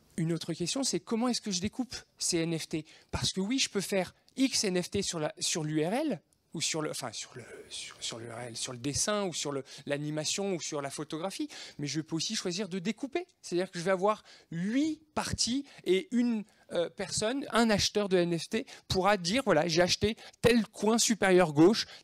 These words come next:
tel, euh, visage de personnage. Ah oui, c'est, ça, ça peut paraître surprenant, mais pourquoi pas ?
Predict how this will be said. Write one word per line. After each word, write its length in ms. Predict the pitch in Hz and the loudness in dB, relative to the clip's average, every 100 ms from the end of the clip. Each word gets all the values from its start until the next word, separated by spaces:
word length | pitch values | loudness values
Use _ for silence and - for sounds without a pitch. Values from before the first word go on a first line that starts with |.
| - | 6
tel, 340 | 233 233 190 - | 8 10 8 4
euh, 200 | 180 175 | 2 4
visage 440 | 165 208 196 214 202 | 2 2 6 6 6
de 80 | |
personnage. 360 | 196 175 180 185 - - | 2 2 0 -2 -6 0
Ah 80 | 165 | 6
oui, 160 | 233 220 | 6 6
c'est, 200 | 185 - | 4 6
ça, 220 | 185 175 | 6 6
ça 160 | 180 185 | 6 2
peut 160 | 202 185 | 2 2
paraître 340 | 185 190 - | 4 4 4
surprenant, 500 | 196 - 190 190 233 - - 165 | 0 6 6 6 4 0 -10 0
mais 340 | 175 226 233 _ | 4 4 2 _
pourquoi 280 | - - 196 | -4 2 2
pas ? 240 | 170 139 | 0 -8